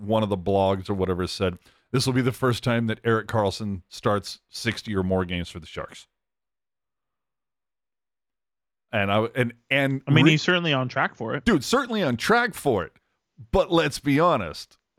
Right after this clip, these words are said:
Speaker 1: based on historical data, it was just kind of like, "Yeah, that's a bold strategy, Cotton. Let's see how that plays
Speaker 2: <laughs>
Speaker 1: out."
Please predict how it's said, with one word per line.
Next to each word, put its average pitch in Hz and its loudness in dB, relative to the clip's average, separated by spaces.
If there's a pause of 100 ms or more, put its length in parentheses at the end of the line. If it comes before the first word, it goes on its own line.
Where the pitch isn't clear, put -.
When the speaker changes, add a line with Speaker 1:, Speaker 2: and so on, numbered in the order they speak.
(280)
Speaker 1:
based 151 2
on 131 4
historical 127 2
data, 113 2
it 117 -2
was 113 0
just 113 -4
kind 117 2
of 104 -2
like, 104 2
"Yeah, 127 4
that's 127 0
a 123 0
bold 127 2
strategy, 127 0
Cotton. 120 0
Let's 117 0
see 127 -4
how 117 4
that 113 2
plays 123 2
Speaker 2:
<laughs> - 4
Speaker 1:
out." 85 -2